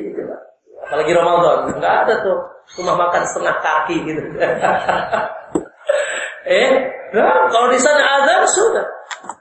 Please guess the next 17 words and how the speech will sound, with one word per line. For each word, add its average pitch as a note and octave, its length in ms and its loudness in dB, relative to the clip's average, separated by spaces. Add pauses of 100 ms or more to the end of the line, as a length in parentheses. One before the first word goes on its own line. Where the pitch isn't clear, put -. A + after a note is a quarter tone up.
(360)
yang F#3 240 2
buka B3+ 320 4
seribu G#3+ 240 2
real F#3 320 2 (320)
denda. D3 320 -2 (1600)
Ya, - 240 -10
saya F3+ 160 2
selama F3 320 2
empat E3+ 160 2
tahun F#3 160 2
di F3 100 4
sana G3 220 4
tidak F#3+ 320 2
pernah G3 240 2
melihat G#3+ 320 4
wanita G#3 480 4
Arab, - 420 2